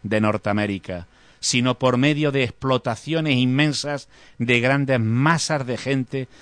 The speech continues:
como fueron los esclav-, los esclavos, por ejemplo. La peor de las acciones sucias se encuentran formando cimientos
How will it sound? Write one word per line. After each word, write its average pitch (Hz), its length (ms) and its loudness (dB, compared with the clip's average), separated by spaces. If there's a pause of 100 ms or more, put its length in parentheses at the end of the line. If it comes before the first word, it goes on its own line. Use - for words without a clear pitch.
(180)
como 113 280 0
fueron 131 360 0
los 107 200 0
esclav-, 117 580 -6 (240)
los 120 200 4
esclavos, 110 600 2
por 107 180 -2
ejemplo. 92 560 -10 (1700)
La 104 220 0
peor 117 320 4
de 123 80 0
las 120 240 -2
acciones 131 520 0
sucias - 760 -2 (240)
se - 240 -4
encuentran 127 640 -2
formando 123 640 -2
cimientos 160 840 2